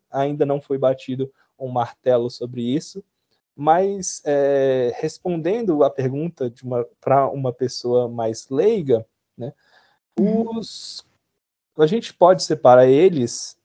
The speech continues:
Speaker 1: é, pelo formato da mandíbula, é, e também pela sua, pela forma como os dentes se encaixam, né? No caso, jacarés, eles têm os dentes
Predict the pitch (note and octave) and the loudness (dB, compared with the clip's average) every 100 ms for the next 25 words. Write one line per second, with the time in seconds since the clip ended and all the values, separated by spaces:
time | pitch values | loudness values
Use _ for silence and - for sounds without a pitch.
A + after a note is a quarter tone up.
0 | - C#3 D3 D3+ D3+ D3 C#3 C3+ B2+ B2 | 0 2 4 4 2 2 4 4 4 2
1 | A#2+ - G#3+ A3 F3 E3 E3+ E3+ E3 E3+ | 0 6 6 6 2 2 2 2 2 2
2 | G3 F3+ D3 B2+ G#2 G2+ _ _ _ _ | 2 0 0 -2 -4 -6 _ _ _ _
3 | _ _ _ _ _ _ _ - C#3+ B2+ | _ _ _ _ _ _ _ -8 -4 -4
4 | - D#3+ G3+ G#3 - D#3 C3+ C3 E3 E3 | -4 -6 -4 -4 -2 0 2 0 -2 0
5 | D#3 D#3+ D#3+ C#3 D#3 D#3 D3 B2+ A#2+ - | 4 4 2 0 4 4 4 0 -2 -12
6 | _ C#3 C#3+ - D#3 F3+ D3+ - - - | _ 2 2 4 6 6 4 -4 -14 -18
7 | - E3+ E3+ D#3+ C#3 D#3 F3 F3 - C#3+ | -2 0 2 0 2 2 2 -2 -6 -4
8 | C3+ C3+ A#2 A2+ - - G#2 G#2+ C3 _ | -4 2 6 6 2 -8 -8 -8 -8 _
9 | _ _ _ _ - E3+ E3+ C#3 B2+ B2+ | _ _ _ _ -8 0 8 8 8 6
10 | C#3 - D3+ D3 C#3+ C3+ C3+ - F3 A3 | 2 6 8 10 8 6 -4 -4 -2 0
11 | G3+ - D#3+ A#3 C#4 - B2 - - | -2 -2 0 0 -2 -4 -8 -8 -16